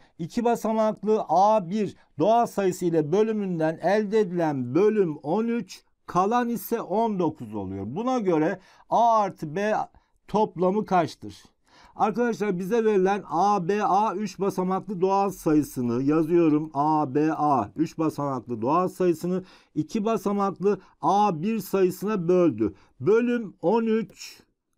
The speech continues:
kalan da on dokuz olduğunu söyledi. Hemen bunu şöyle yazabiliriz. A B A üç basamaklı sayısı eşittir on üç çarpı A bir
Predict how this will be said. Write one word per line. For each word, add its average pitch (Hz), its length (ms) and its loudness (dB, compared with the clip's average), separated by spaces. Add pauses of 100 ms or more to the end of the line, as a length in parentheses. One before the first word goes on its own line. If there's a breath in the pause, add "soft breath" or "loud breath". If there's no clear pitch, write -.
kalan 185 520 0
da 240 160 -2
on 233 320 0
dokuz 180 320 0
olduğunu 156 420 2
söyledi. 95 560 -8 (260 soft breath)
Hemen 254 520 0
bunu 247 280 0
şöyle 247 300 2
yazabiliriz. 208 800 2
A 208 440 2
B 220 160 2
A 202 340 2
üç 190 260 -6
basamaklı 190 520 0
sayısı 160 400 0
eşittir 185 760 0 (340 soft breath)
on 214 220 4
üç 233 280 -4
çarpı 175 600 0
A 180 400 2
bir 208 420 0